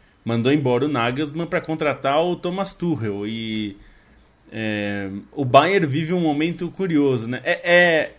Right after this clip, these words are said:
é estranho, porque você vê os jornais alemães e as, as declarações que os dirigentes deram,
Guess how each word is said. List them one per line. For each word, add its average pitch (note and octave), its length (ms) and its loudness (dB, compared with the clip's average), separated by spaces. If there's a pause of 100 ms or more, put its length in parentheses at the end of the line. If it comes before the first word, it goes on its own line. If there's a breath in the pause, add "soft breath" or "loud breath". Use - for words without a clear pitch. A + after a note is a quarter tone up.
(100)
é F3 140 4
estranho, G3 560 0
porque E3 480 -4 (680 soft breath)
você E3 140 -2
vê E3 120 6
os G#3+ 160 8
jornais C#3+ 500 2
alemães A#2+ 640 0
e A#2+ 40 0
as, A#2 340 -2
as A#2 140 -4
declarações C3+ 880 -2
que - 80 -8
os G#2+ 140 -6
dirigentes A#2 540 -6
deram, B2 360 0